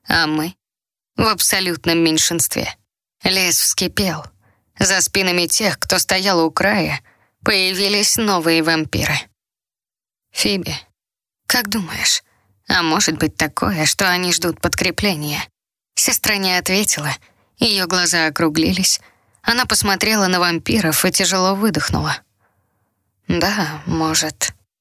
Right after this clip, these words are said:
«Я не понимаю, почему они отступают. Их уже достаточно, чтобы нас всех убить». «И чего они так щерятся?»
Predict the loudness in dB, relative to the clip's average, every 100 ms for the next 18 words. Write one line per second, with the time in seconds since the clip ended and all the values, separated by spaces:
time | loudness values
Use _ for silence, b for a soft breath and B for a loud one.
0 | _ _ _ _ _ -6 -2 -2 -2 -2
1 | 0 0 0 0 0 0 2 2 2 2
2 | 0 -2 0 0 0 -4 -8 b b b
3 | b _ -2 0 2 2 0 0 0 0
4 | 0 0 0 0 0 2 2 2 0 0
5 | 0 0 -2 -2 -4 _ _ _ _ _
6 | _ _ -4 0 0 0 0 0 0 0
7 | 0 0 0 0 -2 -2 -2 -2